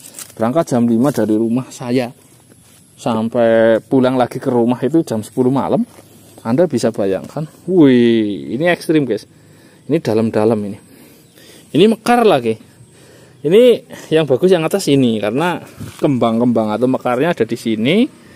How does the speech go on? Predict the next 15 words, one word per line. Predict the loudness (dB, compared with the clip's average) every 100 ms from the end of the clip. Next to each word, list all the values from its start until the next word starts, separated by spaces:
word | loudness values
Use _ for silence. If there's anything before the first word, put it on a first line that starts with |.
| -20 -12
ya. | -4 -2 -4 -10 -14
Kalau | -4 2 4
yang | 4
bawah | 0 0 2
ini | 0 0 -2 -2
rata, | -2 -4 -8 -10 -20 -20 -20 -14
ya. | -12 -12 -16 -20 -20 -20 -20 -8
Ini. | -2 -2 -2 -18 -20 -20 -20 -20 -20 -2
Di | 4 6
balik | 6 4 4
juga | 4 4
bisa, | 2 2
ini | 2
jadi | 4 2 2
terowongan, | 4 4 4 2 0 -4